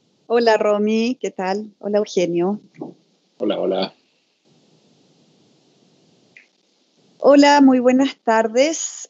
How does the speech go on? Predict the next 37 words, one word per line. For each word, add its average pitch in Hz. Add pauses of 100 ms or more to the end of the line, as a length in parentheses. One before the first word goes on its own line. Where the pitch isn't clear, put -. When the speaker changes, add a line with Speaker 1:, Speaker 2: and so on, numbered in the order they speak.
Speaker 1:
Eh, 202
muy 220
contenta 220
de 240
estar 226
acá 220
y 220
poder, 214
eh, 202 (460)
eh, 180
transmitir, 190
escuchar 208
la 202
charla 202
de 202
Eugenio 196
Grobe 220
de 196
diseño 196
regenerativo, 196 (120)
economía 196
circular. 196 (880)
Como 202
les 196
dijo 202
la 196
Romy, 262 (160)
eh, 190
soy 196
docente, 262
el 254
Duoc 202
U 196
C, 302
y 269
también, 202
eh, 190